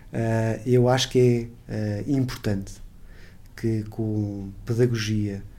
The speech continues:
com responsabilidade, com muita fiscalização, supervisão e avaliação, se o adolescente com catorze, quinze anos, que em termos motores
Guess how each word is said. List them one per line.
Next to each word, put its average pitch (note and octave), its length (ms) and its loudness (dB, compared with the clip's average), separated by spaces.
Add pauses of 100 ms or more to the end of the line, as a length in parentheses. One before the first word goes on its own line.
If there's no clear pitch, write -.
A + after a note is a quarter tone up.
(160)
com G#2+ 160 0
responsabilidade, G#2+ 1400 2 (720)
com A2 160 -2
muita D3 320 4
fiscalização, A#2 680 -2
supervisão A2+ 840 0
e F#3 240 12
avaliação, G#2+ 680 0 (1300)
se - 680 8 (100)
o C3 160 2
adolescente B2+ 760 -2
com G2+ 140 -6
catorze, A#2 340 -2
quinze G#2+ 300 -2
anos, F2+ 220 -2
que - 100 -8
em G2 80 -2
termos A2 440 -4 (380)
motores B2+ 680 2